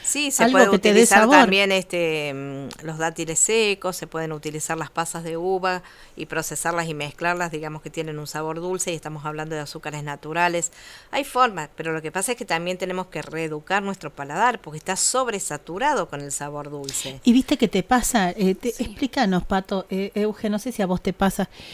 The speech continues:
Speaker 2: que comés, comés riquísimo, terminás un hermo-, un hermoso almuerzo, cena, y necesitas de lo dulce. ¿Por qué? ¿Por qué necesitas
Speaker 3: Bueno.
Speaker 2: esa? Necesitas,
Speaker 3: <laughs>
Speaker 2: "Ay, quiero algo dulce", ¿no te
Speaker 3: Sí,
Speaker 2: pasa?
Speaker 3: es
Speaker 1: Sí.
Speaker 3: una, una necesidad, y de hecho también con el edulcorante, el otro día veía un video que me llamó la atención porque,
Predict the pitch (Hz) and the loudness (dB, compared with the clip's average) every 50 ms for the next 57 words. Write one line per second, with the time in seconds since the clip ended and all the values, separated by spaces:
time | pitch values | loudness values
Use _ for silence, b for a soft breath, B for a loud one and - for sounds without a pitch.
0 | B B B B - 226 202 - - 226 233 240 285 320 339 330 - - - - | B B B B 4 4 4 8 8 8 10 10 10 10 8 8 6 0 -4 -4
1 | 170 165 185 202 208 196 185 160 - - 208 180 - - - 151 147 147 160 - | -2 0 2 0 0 0 -2 -4 -2 0 0 0 0 -2 -4 -4 -4 -6 -6 -6
2 | - 175 170 180 185 202 226 220 - 240 196 185 175 170 160 170 185 196 208 220 | -4 -2 0 2 4 4 4 2 2 0 0 0 0 -2 -2 -2 0 0 2 2
3 | 220 226 - 208 190 196 196 208 220 233 254 294 294 - - 254 214 202 190 185 | 0 0 0 0 2 4 6 6 6 6 6 6 4 4 2 0 2 2 2 2
4 | 175 170 165 160 - - 165 151 151 - - - - - 196 180 175 165 156 151 | 2 2 0 -2 -4 -2 -2 -2 -2 -4 -6 -8 -4 0 2 2 2 2 2 0
5 | 151 151 b b b b b b b b b b b b b _ _ _ _ - | -2 -4 b b b b b b b b b b b b b _ _ _ _ 4
6 | 233 226 247 240 - - 240 220 247 247 - 269 240 240 226 202 196 190 185 190 | 6 6 6 6 4 0 0 0 0 0 0 -2 -2 -2 0 0 0 0 0 -2
7 | 170 151 151 - - 160 160 165 - - - 240 240 233 - - - 170 151 165 | -2 -4 -6 -6 -8 -8 -8 -8 -10 -4 -2 -2 -2 -2 -4 -6 -4 -4 -4 -4
8 | 196 - - - - 185 - - 285 247 185 175 165 - 180 - - 165 - - | -8 -12 -10 -8 -8 -6 -2 0 0 2 2 0 -2 -2 -4 -4 -4 -4 -2 2
9 | 180 180 180 226 190 170 160 151 143 - - 208 - 220 202 - 247 - 311 311 | 2 4 4 4 4 2 2 0 -6 -14 -10 -2 0 2 2 2 4 6 8 8
10 | 294 - 180 330 - - 269 285 302 285 - - 330 311 294 285 277 269 285 285 | 8 6 4 2 2 4 6 6 6 6 6 4 4 4 6 4 4 6 4 6
11 | 294 294 262 226 233 220 269 294 - 226 220 - 311 320 214 - - - 233 196 | 6 4 4 4 4 4 4 4 2 2 2 4 4 4 4 4 6 6 6 6
12 | 190 226 240 240 - 269 240 233 202 190 190 185 180 185 196 196 196 190 196 196 | 6 2 0 -2 -2 -2 0 0 0 0 0 0 -2 -2 -2 -2 -2 -2 -4 -6
13 | 190 185 185 - 220 254 285 277 240 208 190 214 226 226 247 233 226 196 196 220 | -6 -6 -8 -6 -4 -2 0 0 0 0 -2 -2 -4 -4 -4 -4 -4 -4 -4 -4
14 | 233 - 240 220 190 185 185 160 165 180 180 196 202 208 214 - 254 262 269 285 | -4 -6 -4 -4 -2 -4 -4 -4 -6 -8 -6 -6 -6 -6 -6 -6 -6 -6 -4 -6
15 | 277 269 262 233 247 247 - 254 294 311 294 247 233 247 269 262 240 214 208 226 | -6 -8 -8 -8 -8 -8 -8 -8 -8 -6 -6 -6 -6 -6 -6 -6 -6 -6 -6 -6
16 | 247 262 254 214 190 180 170 180 170 175 196 220 214 214 202 - 196 190 202 - | -8 -8 -8 -8 -8 -8 -8 -8 -8 -8 -8 -6 -6 -8 -6 -6 -8 -8 -8 -6
17 | 220 247 269 262 - 165 160 - - 165 165 156 | -6 -6 -6 -6 -8 -12 -14 -12 -12 -12 -12 -12